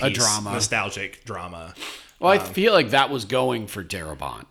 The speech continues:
Speaker 1: Like, that was going for, like, let's, let's get the Shawshank, Stand By Me,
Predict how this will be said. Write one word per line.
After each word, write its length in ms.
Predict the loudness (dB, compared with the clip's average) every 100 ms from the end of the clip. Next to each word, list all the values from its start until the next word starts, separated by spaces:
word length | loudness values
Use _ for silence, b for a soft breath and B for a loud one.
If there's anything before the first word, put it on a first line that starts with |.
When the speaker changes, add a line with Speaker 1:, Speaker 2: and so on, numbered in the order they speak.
| -12
Speaker 1:
Like, 160 | -10 -4
that 180 | -4
was 140 | -4 -6
going 380 | -4 -4 -4 -6
for, 140 | -6
like, 260 | -4 -6 -6
let's, 340 | -8 -8 -10 -6
let's 320 | -4 -4 -8
get 200 | -10 -8
the 60 | -6
Shawshank, 640 | -4 -4 -6 -8 -8 -8
Stand 320 | -8 -8 -8 -8
By 160 | -10
Me, 580 | -8 -10 -10 -12 -14